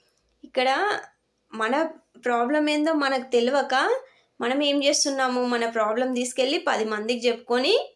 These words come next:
ఎక్కడ ఎవరి దగ్గర ఏ సమాధానం దొరుకుతుందో, మన ప్రాబ్లంకి ఏ సొల్యూషన్ దొరుకుతుందో అని చెప్పేసి మనం వెతుక్కుంటున్నాం. ఎక్కడ పడేసుకున్నది అక్కడే వెతుక్కుంటే దొరుకుతది. అంటే మన దగ్గర ఉన్న ప్రాబ్లంకి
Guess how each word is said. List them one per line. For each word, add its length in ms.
ఎక్కడ 280
ఎవరి 400
దగ్గర 280
ఏ 280
సమాధానం 680
దొరుకుతుందో, 540
మన 180
ప్రాబ్లంకి 840
ఏ 120
సొల్యూషన్ 520
దొరుకుతుందో 460
అని 160
చెప్పేసి 460
మనం 440
వెతుక్కుంటున్నాం. 920
ఎక్కడ 360
పడేసుకున్నది 680
అక్కడే 360
వెతుక్కుంటే 600
దొరుకుతది. 680
అంటే 240
మన 280
దగ్గర 360
ఉన్న 220
ప్రాబ్లంకి 880